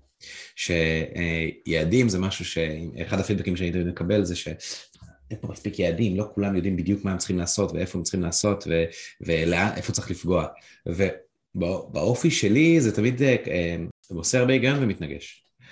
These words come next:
אה, זה עושה הרבה היגיון, כי אני יודע שכשיש לי יעד, אני עומד בו, תמיד,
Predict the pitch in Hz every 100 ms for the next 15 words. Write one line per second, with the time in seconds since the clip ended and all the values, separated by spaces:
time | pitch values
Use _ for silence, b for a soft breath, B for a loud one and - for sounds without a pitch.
0 | B B 80 85 87 87 90 87 120 110
1 | 110 98 87 95 107 107 - 85 80 85
2 | 87 82 - 87 90 90 90 85 87 87
3 | 80 80 73 82 78 _ _ _ 82 78
4 | 71